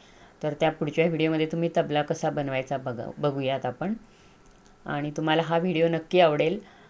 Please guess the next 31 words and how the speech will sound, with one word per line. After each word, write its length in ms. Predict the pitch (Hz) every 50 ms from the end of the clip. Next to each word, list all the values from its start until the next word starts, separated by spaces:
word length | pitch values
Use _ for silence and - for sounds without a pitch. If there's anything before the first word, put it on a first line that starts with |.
| - -
आणि 280 | 139 147 151 156 156
ह्या 180 | 160 160 165 170
व्हिडिओला 380 | 190 185 160 160 165 165 165
तुम्ही 220 | 170 170 175 175 170
जास्तीत 360 | 165 165 160 160 - 175 170
जास्त 220 | 170 175 175 175
लोकांपर्यंत 580 | 180 170 160 165 160 151 151 151 160 160 165 165 165 -
क-, 480 | - 165 165 160 156 151 151 147 143 147 143
शेअर 300 | - - 185 175 170 170
करा, 300 | 165 - 147 143 147 170 - - - - - - - - -
कमेंट 340 | - 175 170 175 180 175 170
करा. 320 | 170 - 147 143 143 165 196 214 - - - - - _ _ _ - _ _ _ - - - - - - - -
आणि 200 | - 156 165 165
तुम्ही 240 | 165 - 175 185 180
हे 200 | 165 190 190 185
जे 200 | 196 196 190 -
हार्मोनियम 580 | 185 - 185 180 170 170 175 175 180 180 180 180
आपण 280 | 170 165 - 185 185 175
जे 100 | 180 180
बनवलेलं 480 | 170 165 160 160 160 160 160 165 156
आहे, 200 | 147 151 160 175
ते 140 | 175 - 180 -
तुम्ही 340 | 190 185 185 190 208 220 -
रुखवतामध्ये 680 | 185 175 175 - 165 170 170 185 185 185 180 175 185
पण 200 | 180 - 202 202
ठेवू 220 | 196 190 190 185 185
शकता, 420 | 180 196 180 - - 185 185 185 190 - - - - - - -
गणपतीसमोर 680 | 175 170 165 156 - 170 165 175 175 - 190 185 185 185
पण 200 | 180 190 190 185
ठेवू 200 | 175 170 170 165
शकता 420 | 165 - 170 165 - - 156 156